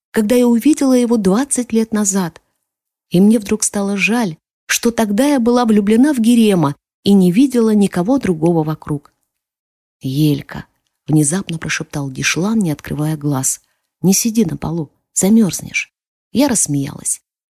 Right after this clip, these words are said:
В этом поступке весь он. А он открыл один глаз, улыбнулся и, не вставая с кровати, подхватил меня своей огромной ручищей и подгреб к себе, как любимую игрушку.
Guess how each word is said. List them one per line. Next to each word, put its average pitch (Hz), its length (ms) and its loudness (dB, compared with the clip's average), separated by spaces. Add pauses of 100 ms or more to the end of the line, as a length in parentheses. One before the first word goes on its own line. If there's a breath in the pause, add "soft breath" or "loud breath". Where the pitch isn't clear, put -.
(100)
В 247 80 2
этом 330 300 2
поступке 247 580 0
весь 175 340 0
он. 147 280 -2 (380)
А 175 120 -2
он 226 240 2
открыл 175 480 -2
один 151 300 2
глаз, 202 480 0
улыбнулся 196 760 2 (260)
и, 208 100 2
не 254 100 4
вставая 262 480 0
с - 100 -2
кровати, 240 460 0
подхватил 240 640 0
меня 202 260 4
своей 220 300 0
огромной 294 600 0
ручищей 233 640 0
и 196 140 -4
подгреб 175 520 -2
к - 40 -10
себе, 165 480 0 (260)
как 180 200 -2
любимую 208 480 2
игрушку. 151 500 -8